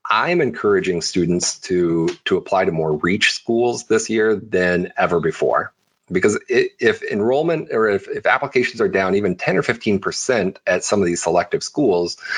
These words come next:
I think it gives that student, uh, who may have been on the cusp before a much better chance here for this class.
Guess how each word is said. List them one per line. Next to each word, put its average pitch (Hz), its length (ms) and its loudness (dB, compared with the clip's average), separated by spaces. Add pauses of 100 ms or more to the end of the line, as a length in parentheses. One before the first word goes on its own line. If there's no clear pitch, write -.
(320)
I - 100 -6
think 202 180 0
it 208 160 -2
gives 104 280 0
that 85 220 0
student, 92 520 0 (240)
uh, 90 220 0
who 117 280 0
may 123 360 0
have 143 100 0
been 139 100 -2
on 123 120 0
the 113 60 -2
cusp 113 240 -2
before 107 360 0
a 104 100 0
much 104 420 -2
better 98 240 0
chance - 640 -2
here 82 360 0
for - 100 -4
this 80 160 -2
class. - 580 -2